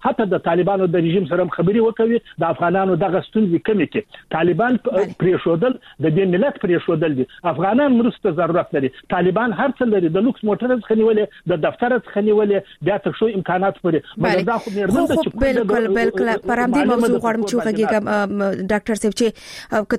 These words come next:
Speaker 2: تاسو ولې طالبان هر امکانات لري، ولالته او د ولس مسله کېدلی سي، د ښځو مسله کېدلی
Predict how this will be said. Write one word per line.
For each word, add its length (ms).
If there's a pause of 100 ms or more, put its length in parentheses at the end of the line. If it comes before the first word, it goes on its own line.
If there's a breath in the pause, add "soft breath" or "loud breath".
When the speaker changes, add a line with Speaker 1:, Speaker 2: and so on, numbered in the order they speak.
Speaker 2:
تاسو 200
ولې 120 (100)
طالبان 360
هر 160
امکانات 460
لري، 180
ولالته 300
او 160
د 100
ولس 320
مسله 220
کېدلی 400
سي، 100
د 120
ښځو 240
مسله 300
کېدلی 240